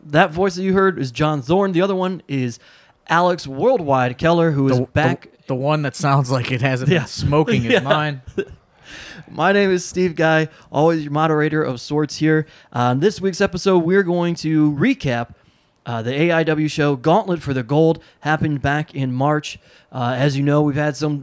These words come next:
Speaker 1: delays on our podcast and other things going on, so we are going to catch you up to speed on everything that happened there.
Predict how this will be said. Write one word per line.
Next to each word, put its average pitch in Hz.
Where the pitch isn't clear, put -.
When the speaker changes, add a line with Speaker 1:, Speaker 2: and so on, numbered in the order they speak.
Speaker 1:
delays 147
on 131
our 143
podcast 147
and 120
other 143
things 143
going 139
on, 135
so 131
we 131
are 135
going 135
to 131
catch 143
you 143
up 139
to 135
speed 147
on 135
everything 135
that 127
happened 131
there. 143